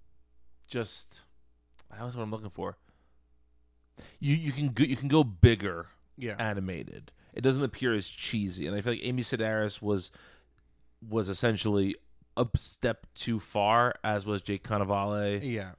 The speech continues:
Speaker 1: Just, they were just, there was a little bit too far down that road.
Speaker 2: And I agree. It, it juggled too many characters in a way
Speaker 1: Mm-hmm.
Speaker 2: that you could have, like, in the Clone Wars, you could have an episode where it's a dozen bounty hunters fighting to the death, and it's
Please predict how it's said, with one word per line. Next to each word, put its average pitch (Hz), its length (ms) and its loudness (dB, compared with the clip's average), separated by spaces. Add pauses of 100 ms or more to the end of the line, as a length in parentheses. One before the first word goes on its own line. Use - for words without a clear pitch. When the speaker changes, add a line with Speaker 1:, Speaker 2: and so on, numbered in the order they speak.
(160)
Speaker 1:
Just, 127 240 2
they 143 80 4
were 127 100 2
just, 123 160 -4
there 139 80 4
was 113 120 4
a 113 60 0
little 156 360 8
bit 151 200 -2
too 139 240 -2
far 117 320 2
down 104 280 -4
that 101 180 -4
road. 90 440 -8 (180)
Speaker 2:
And 143 120 -2
I 151 140 0
agree. 143 440 0
It, 139 180 -4
it 156 220 -4
juggled 131 400 2
too 131 120 -4
many 110 160 -6
characters 143 1080 -2
in 143 140 -6
a 135 60 -2
way 123 500 -2
Speaker 1:
Mm-hmm. 98 220 -4 (160)
Speaker 2:
that 117 360 2
you 120 80 -4
could 117 120 -4
have, 113 600 0 (260)
like, 123 280 -4
in 117 460 -6
the 117 80 -10
Clone 180 320 -2
Wars, 123 260 -4
you 151 60 -8
could 165 100 -8
have 143 240 -2
an 127 100 -6
episode 143 460 -6
where 123 240 -4
it's 127 260 -6
a 123 120 -8
dozen 131 340 -4
bounty 120 300 -4
hunters 117 260 -8
fighting 117 320 -8
to 110 60 -12
the 107 100 -12
death, 110 300 -6
and 107 100 -10
it's 104 220 -14